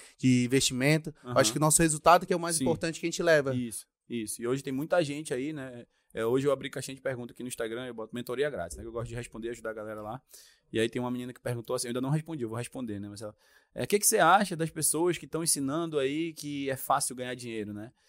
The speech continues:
Speaker 2: Que como, como, como ganhar dinheiro pela internet e tal, ah, dropship, curso online, et cetera, et cetera, et cetera." Então tem gente te ensinando, de verdade, tem gente que tu pega, às vezes tu for garimpar,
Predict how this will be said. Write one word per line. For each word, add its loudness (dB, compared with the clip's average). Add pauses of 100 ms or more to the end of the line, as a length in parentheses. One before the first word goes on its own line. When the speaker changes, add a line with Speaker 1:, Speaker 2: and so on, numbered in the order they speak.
(340)
Speaker 2:
Que -2
como, -6
como, -6
como -4
ganhar 0
dinheiro -4
pela -8
internet -6
e -20
tal, -4
ah, -4
dropship, -6
curso -2
online, -2
et -12
cetera, -2
et -10
cetera, -8
et -12
cetera." -8
Então 0
tem 0
gente -2
te -4
ensinando, 2
de -10
verdade, 4
tem -4
gente -6
que -8
tu -10
pega, 4
às 0
vezes 0
tu -8
for -2
garimpar, 4